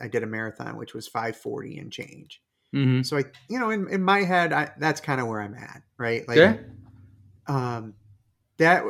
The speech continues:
Speaker 1: it's not a goal, but, like, I think that's about where I am right
Speaker 2: Mm-hmm.
Speaker 1: now. But who knows? It could be
Speaker 2: That's
Speaker 1: slower that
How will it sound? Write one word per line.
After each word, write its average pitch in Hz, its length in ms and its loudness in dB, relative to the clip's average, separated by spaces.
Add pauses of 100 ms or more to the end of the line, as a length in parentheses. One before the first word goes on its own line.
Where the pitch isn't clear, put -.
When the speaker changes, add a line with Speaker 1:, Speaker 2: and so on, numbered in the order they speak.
(160)
Speaker 1:
it's 147 340 -6
not 220 140 2
a 135 40 4
goal, 139 440 6
but, 143 180 0
like, 143 220 4
I 147 80 8
think 190 300 0
that's 170 200 2 (200)
about 143 480 4
where 123 200 2
I 117 220 -2
am 120 460 -6 (200)
right 175 200 6
Speaker 2:
Mm-hmm. 220 100 8
Speaker 1:
now. - 340 2 (1600)
But 156 100 2
who 180 120 4
knows? 185 420 4 (640)
It - 140 -20
could 139 140 0
be 131 80 0
Speaker 2:
That's - 80 -4
Speaker 1:
slower 233 280 10
that 196 60 0